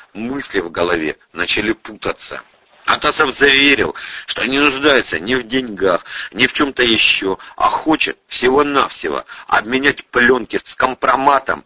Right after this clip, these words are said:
на жизни своих приятелей, если, конечно, они еще живы. «Со своей стороны, обещаю вам,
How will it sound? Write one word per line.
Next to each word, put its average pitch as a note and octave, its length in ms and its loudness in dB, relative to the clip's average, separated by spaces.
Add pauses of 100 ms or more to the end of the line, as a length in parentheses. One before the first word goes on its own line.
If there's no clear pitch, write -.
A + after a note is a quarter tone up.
(140)
на B2 280 2
жизни C3 380 -2
своих - 340 -4
приятелей, F#2+ 800 -4 (300)
если, G#2 320 -2
конечно, A#2 640 0 (140)
они F#2+ 400 0
еще F#2 320 -4
живы. E2+ 640 -4 (540)
«Со G2+ 200 -2
своей D3+ 280 4
стороны, C#3 640 2 (220)
обещаю C3 640 4
вам, A2 320 0